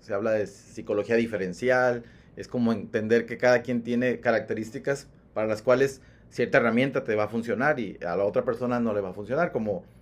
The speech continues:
el mayor ejemplo que uso, incluso en cuestión de hábitos, es eso de que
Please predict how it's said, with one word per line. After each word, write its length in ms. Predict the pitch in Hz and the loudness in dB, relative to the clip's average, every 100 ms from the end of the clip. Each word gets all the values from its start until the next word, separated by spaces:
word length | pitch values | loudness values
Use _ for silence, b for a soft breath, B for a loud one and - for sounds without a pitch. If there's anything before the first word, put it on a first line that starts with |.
| - | -20
el 100 | - | -10
mayor 200 | 104 117 | -2 0
ejemplo 280 | 117 120 123 | 0 0 0
que 80 | 117 | 0
uso, 260 | 117 117 | -2 -2
incluso 300 | 120 101 107 | -4 -4 -10
en 60 | 113 | -8
cuestión 240 | 104 117 | -6 0
de 100 | 117 | 4
hábitos, 460 | 131 127 120 127 - b b b | 4 4 -2 -6 -8 b b b
es 140 | 104 107 | -10 -8
eso 240 | 110 127 | 0 4
de 120 | 117 | 4
que 260 | 92 101 92 | 2 -4 -4